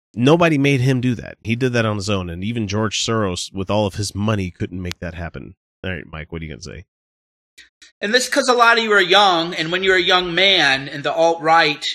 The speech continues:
Speaker 2: Nazi part was a young man's movement, you don't wanna listen to me. You know better than me because you're a young man, and young men know everything.
Speaker 1: Well, I agree with them there. There are a lot of people that think that, that because they're teenagers that they know better than the generation that came before, and sometimes they're right.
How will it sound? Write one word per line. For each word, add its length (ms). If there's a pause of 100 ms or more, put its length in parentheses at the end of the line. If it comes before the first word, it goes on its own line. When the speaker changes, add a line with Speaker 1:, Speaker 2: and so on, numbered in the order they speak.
(220)
Speaker 2:
Nazi 420
part 400 (340)
was 140
a 60
young 240
man's 240
movement, 280
you 120
don't 120
wanna 200
listen 260
to 140
me. 80
You 160
know 160
better 360
than 140
me 140
because 420 (260)
you're 200
a 60
young 360
man, 280
and 120
young 460
men 280
know 300
everything. 640 (640)
Speaker 1:
Well, 100
I 100
agree 200
with 120
them 120
there. 300 (1000)
There 140
are 80
a 60
lot 140
of 60
people 220
that 80
think 180
that, 160
that 100
because 320
they're 280 (440)
teenagers 500
that 120
they 100
know 180
better 260
than 260
the 140
generation 520
that 80
came 180
before, 260
and 100
sometimes 440
they're 120
right. 300